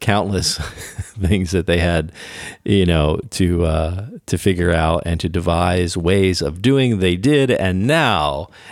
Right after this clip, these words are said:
it's not just about getting enough oil to heat our homes and light up our streets. Now we're gonna be able to produce enough of this stuff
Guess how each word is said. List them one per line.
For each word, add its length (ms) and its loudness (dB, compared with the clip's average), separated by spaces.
it's 260 0
not 320 0
just 260 0
about 300 -2
getting 300 -2
enough 220 -4
oil 600 -2
to 140 -4
heat 200 0
our 120 2
homes 560 -2
and 120 -4
light 360 -2
up 120 -6
our 160 -2
streets. 520 -2
Now 840 -2
we're 200 0
gonna 220 0
be 120 -2
able 240 -2
to 80 -4
produce 520 -4
enough 440 -2
of 60 -4
this 180 -2
stuff 500 -2